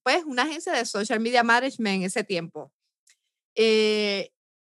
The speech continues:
la agencia de social media manager se convirtió luego en un programa online donde nosotros enseñamos a las personas a hacer su propia agencia y luego se convirtió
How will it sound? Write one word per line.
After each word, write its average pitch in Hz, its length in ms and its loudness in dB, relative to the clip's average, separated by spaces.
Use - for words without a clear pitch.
la 208 160 8
agencia 262 500 4
de 254 260 6
social - 360 0
media 254 220 2
manager 285 580 4
se 226 160 -2
convirtió 208 440 -2
luego 220 220 0
en 240 60 -6
un 220 140 -6
programa 233 440 4
online 302 420 4
donde 202 320 0
nosotros 190 380 -6
enseñamos 214 540 0
a 196 100 4
las 202 100 0
personas 214 380 0
a 214 60 4
hacer 202 220 -4
su 208 140 -8
propia 220 260 0
agencia 349 540 4
y 330 460 4
luego 240 340 2
se 254 180 -2
convirtió 254 680 2